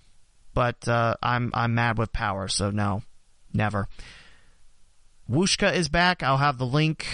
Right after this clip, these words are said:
eventually on there, so you can listen on that platform. iHeartRadio is behind, but I sent in a request to fix it. I think everything else should be A-okay, ready to go.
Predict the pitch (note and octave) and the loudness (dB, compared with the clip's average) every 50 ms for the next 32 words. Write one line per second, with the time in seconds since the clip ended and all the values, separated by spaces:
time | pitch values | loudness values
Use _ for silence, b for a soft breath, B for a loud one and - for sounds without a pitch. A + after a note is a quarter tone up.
0 | B B B B B B B B B B B B B - D3+ G#2+ B2+ C#3+ D3+ D3+ | B B B B B B B B B B B B B -6 -4 0 0 0 2 2
1 | - D3+ C#3+ D3 D3 D3+ D3 - _ - _ _ _ _ _ - - B2 C3+ C#3 | 2 2 2 2 2 0 0 -4 _ -20 _ _ _ _ _ -8 -2 0 0 2
2 | C3+ C3+ C3+ C3+ C#3 C#3+ D3 - - - G#2+ A2 G2+ A#2+ A2+ A#2+ A#2+ - A#2+ A#2 | 2 2 2 2 0 -2 -4 -8 -6 -2 -2 0 0 0 0 2 0 0 0 0
3 | A2+ A2+ A#2 A2 A#2 B2 B2+ - - C3 B2+ B2 - - B2+ B2+ B2+ B2+ B2+ - | 0 0 2 2 2 0 0 0 0 0 0 0 0 0 0 0 0 0 0 0
4 | C3+ C#3 C#3 C3+ D3 D3 C#3+ A#2+ A2+ C3 C#3+ D3 D3+ D3 D3 D3 D3 D3 D3 - | 0 2 2 4 2 2 0 0 0 0 2 2 4 4 4 4 4 4 2 2
5 | - C#3 C#3+ D3 D3 C#3+ C#3 C3 - - C3 A#2+ C#3 D3 D3 C#3+ C#3+ C#3+ C#3+ C#3 | 2 2 2 4 2 2 2 0 0 0 -2 0 0 0 2 2 2 2 2 0
6 | D3 B B B B B B B B B B B - G2+ G#2 G#2+ - - A#2+ A#2+ | 0 B B B B B B B B B B B -4 -2 0 0 0 2 2 2
7 | A#2+ A#2+ A#2 A2+ A2 A2+ G#2+ - B2+ B2 A#2+ - - - A#2+ G2+ - D#3 D#3 - | 2 2 2 2 0 0 0 0 0 0 0 -2 -2 -2 -4 -2 0 -2 0 0
8 | - D#3 D3+ D3 - - _ B B B B B B B B B B B B B | 0 2 0 0 -2 -4 _ B B B B B B B B B B B B B
9 | _ _ _ - A2 G#2+ - D#3 C#3 C#3 A#2+ B2 A#2+ A#2+ A#2+ A#2 A#2 - - - | _ _ _ -10 -6 -2 -2 0 2 2 2 2 2 2 2 2 2 2 2 0
10 | A#2+ G#2 G#2 A2 G#2+ G#2 G2+ - - G#2+ G#2+ A2 G#2+ G#2 G#2 - - - G#2+ G#2+ | 0 0 2 0 2 2 2 2 0 2 2 2 2 2 0 -2 -2 -2 0 2
11 | G#2+ G#2+ G#2 G2+ G2+ G2+ G2+ G2 G2+ - C3 C3+ C#3 C3+ C#3 C#3 | 2 0 0 0 0 0 0 -2 0 0 2 2 2 2 2 0